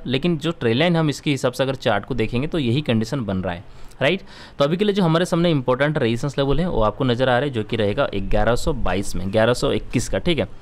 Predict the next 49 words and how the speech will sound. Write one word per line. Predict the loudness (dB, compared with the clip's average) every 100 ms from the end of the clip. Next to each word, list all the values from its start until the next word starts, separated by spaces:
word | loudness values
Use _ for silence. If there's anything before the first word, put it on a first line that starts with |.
| -16 -18 -18 -6 -2
तो |
जैसे | 0 0
इसको | -2 -2
ब्रेकआउट | 0 0 0 2
करेगा | 0 0
स्टॉक | 0 0
में | 0
फिर | -2 -2
से | -2
तेजी | -2 -4 -2
का | 0
मूवमेंट | 2 2 2
बनेगा। | 2 0 0
तो | 0
अभी | 0
कोई | 2 0
स्टॉक | 2 0 2
में | 0
वीकनेस | 0 2 0 0
नहीं | 0 0
है। |
अगर | 0 0 0
ये |
दो | 2 0
कैंडल | 0 0
को | 0
आप | 0
देखेंगे | 0 0 -2 -2
तो | 0
ये | 2 2
देखेंगे | 2 0 0
तो | 0
ये | -2
ग्रीन | 0 0 0
कैंडल | 0
आपको | 0 0
बाइंग | 0 0 0
कैंडल | 0 0
दिखाई | -2 -2
दे | -2
रहा | 0
है। |
तो | -2
again | 0 0
ये | 0
दोनों | 0 0 0
कैंडल | -2 -4
कोई | -2 0
रेड, | 2 0